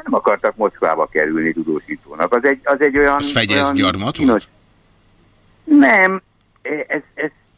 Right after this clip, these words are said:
Speaker 2: A megítélése
Speaker 1: Nézd, van,
Speaker 2: volt
Speaker 1: aki
Speaker 2: tőle nagyon hülye?
Speaker 1: Nézd,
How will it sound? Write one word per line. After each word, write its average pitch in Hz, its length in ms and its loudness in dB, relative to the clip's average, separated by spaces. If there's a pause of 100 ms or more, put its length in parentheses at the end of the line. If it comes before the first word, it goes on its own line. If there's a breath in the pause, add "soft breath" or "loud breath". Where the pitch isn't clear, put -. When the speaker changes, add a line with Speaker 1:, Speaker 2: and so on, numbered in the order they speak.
(380)
Speaker 2:
A 113 80 -8
megítélése 113 500 2
Speaker 1:
Nézd, 113 260 0
van, 160 140 4
Speaker 2:
volt 156 120 2
Speaker 1:
aki 117 100 -2
Speaker 2:
tőle 113 180 2
nagyon 110 320 0
hülye? 127 260 0 (1400)
Speaker 1:
Nézd, 151 280 4